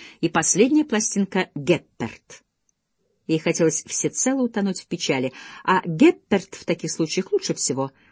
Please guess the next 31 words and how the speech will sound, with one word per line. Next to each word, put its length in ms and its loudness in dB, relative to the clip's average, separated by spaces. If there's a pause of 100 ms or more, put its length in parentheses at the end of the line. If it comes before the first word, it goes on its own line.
(100)
Она 220 2
выбрала 480 4
вместо. 720 -2 (840)
Залпом 520 2
отпила 340 -6
полстакана. 800 -8 (800)
Подошла 360 0
к 60 -8
столу. 440 -4 (680)
Распустила 580 2
свернутый 500 2
кабель, 300 0
соединяющий 640 2
клавиатуру 600 2 (240)
с 140 -2
ее 160 6
компьютером. 600 -4 (180)
Села 320 6
на 180 6
пол, 200 0
клавиатуру 520 4
положила 380 4
на 100 2
колени, 480 2 (280)
привалилась 480 6
спиной 320 6
к 40 -6
стене 300 2
и 40 4
начала 300 4
писать. 520 -4